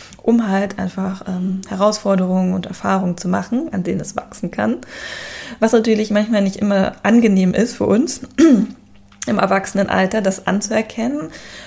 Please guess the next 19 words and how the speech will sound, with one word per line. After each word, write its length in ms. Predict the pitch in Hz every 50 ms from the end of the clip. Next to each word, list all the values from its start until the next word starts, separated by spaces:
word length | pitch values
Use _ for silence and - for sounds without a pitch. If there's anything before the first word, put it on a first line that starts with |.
| -
und 280 | - - 202 202 190 -
da 240 | 185 208 - 208 -
einfach 360 | - 208 196 196 208 190 190
wieder 320 | 196 185 196 202 202 -
in 80 | - 185
die 80 | 180 180
Balance 380 | 190 180 185 190 220 - -
zu 80 | - 185
gehen 240 | 196 185 180 180 190
und 140 | 185 -
das 120 | - 180 -
Urvertrauen, 840 | - - 220 220 - 208 - - - 185 190 190 190 190 190 - - -
ähm, 300 | 190 185 185 190 185 185 208
ins 220 | - 196 180 - -
Leben 380 | 185 185 196 214 220 214 185
wieder 220 | 180 185 190 190 190
zurückzugewinnen. 960 | - - 180 190 190 - - - 196 - 190 175 180 180 196 - - - 190 - - - - _ _ _ _ _ - - - _ _ _ _ - - - - _ _ _ _ _ - - - - _ - - - - - - - - - - - - - - - - _ - -
Das 540 | - 226 226 226 220 220 220 - - - -
Chakra 720 | - - 247 294 262 - - - 190 190 196 202 233 294